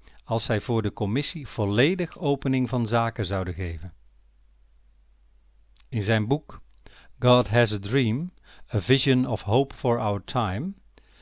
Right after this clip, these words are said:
schrijft Tutu in tweeduizend vier over de noodzaak te blijven dromen en hopen.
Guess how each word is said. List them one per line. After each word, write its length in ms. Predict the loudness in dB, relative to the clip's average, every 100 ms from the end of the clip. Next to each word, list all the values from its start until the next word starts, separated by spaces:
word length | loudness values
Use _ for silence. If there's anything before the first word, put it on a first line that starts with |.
| -20
schrijft 680 | -12 0 2 2 -2 -18 _
Tutu 380 | -10 -6 -4 -2
in 100 | -2
tweeduizend 640 | 0 0 2 0 -2 -6
vier 360 | -6 -6 -6 -4
over 300 | -6 -6 -4
de 100 | -2
noodzaak 840 | 0 0 -2 -4 -2 -2 -4 -12 -20 -20 -12
te 180 | -6 -4
blijven 680 | 0 0 2 0 -2 -2 0
dromen 540 | 2 4 4 2 0
en 160 | 0 -2
hopen. 600 | -2 -4 -4 -8 -12